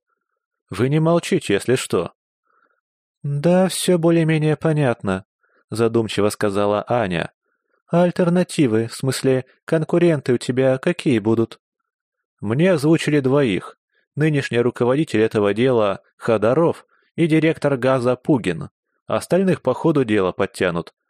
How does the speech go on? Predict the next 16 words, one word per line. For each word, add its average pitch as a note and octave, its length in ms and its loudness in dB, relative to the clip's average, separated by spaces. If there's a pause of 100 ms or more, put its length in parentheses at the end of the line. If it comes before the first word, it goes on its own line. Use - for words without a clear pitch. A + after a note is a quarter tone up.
(360)
Я D3+ 180 0
так D3 200 -2
подозреваю, A#2+ 600 0
что - 180 -4
кандидатами G#2+ 680 -2
смогут G#2 380 -4
стать G2+ 260 -2
все G#2 220 -2
желающие, G2 720 0 (240)
и E3 140 0
недостатка C3+ 600 0
в G2 40 -4
них B2 200 -2
не F#2+ 120 -2
будет. G2+ 420 -2 (640)
Кстати, G2 560 -2